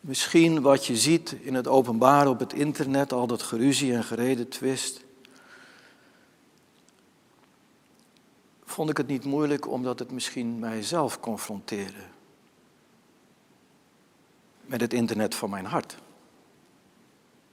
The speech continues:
Al die verdeelde gedachten, mijn zondig hart waar het zo tekeer kan gaan, waar je hele discussies kan hebben,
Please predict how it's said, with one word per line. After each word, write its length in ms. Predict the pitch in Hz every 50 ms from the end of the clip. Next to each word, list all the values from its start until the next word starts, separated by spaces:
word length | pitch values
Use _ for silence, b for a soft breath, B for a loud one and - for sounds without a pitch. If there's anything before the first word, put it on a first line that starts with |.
| _ _ _ _ _ _ _ _ B B B B B B B B B B B B _ _
Al 420 | - - 147 151 165 175 170 160
die 500 | 151 160 156 151 147 143 123 131 104 - -
verdeelde 800 | - - 147 123 127 131 147 165 175 180 170 156 139 135 120 110
gedachten, 1000 | 113 - - - 113 110 131 156 165 - - - - 123 117 110 110 107 104 B B B B B B B B B B B B _
mijn 220 | - 139 123 123 110
zondig 380 | 131 151 170 156 139 - -
hart 240 | - 147 165 - -
waar 120 | 135 131
het 100 | 127 123
zo 280 | - - 160 151 151 143
tekeer 540 | - 147 - - - 185 180 190 202 196 196
kan 220 | - 139 127 113
gaan, 400 | - - - 202 196 196 - - - - -
waar 200 | - - 139 147
je 100 | 147 147
hele 340 | 151 170 175 175 170 147 123 B B B B B B -
discussies 680 | 151 151 147 - - - 220 226 - - 214 175 - -
kan 180 | - 156 139
hebben, 380 | 123 131 110 104 95 92 95